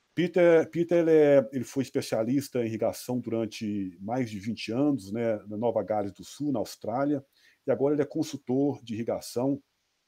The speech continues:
e também atua como membro do Conselho de Certificação de Irrigação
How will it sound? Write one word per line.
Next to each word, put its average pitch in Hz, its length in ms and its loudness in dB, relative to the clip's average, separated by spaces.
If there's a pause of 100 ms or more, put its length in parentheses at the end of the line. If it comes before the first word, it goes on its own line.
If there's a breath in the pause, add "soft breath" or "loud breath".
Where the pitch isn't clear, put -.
(280)
e 107 60 -14
também 143 260 0
atua 131 320 0
como 139 180 -4
membro 123 360 -4
do 120 100 -6
Conselho 113 460 -8
de - 80 -18
Certificação - 680 -8
de 107 80 -10
Irrigação 104 640 -6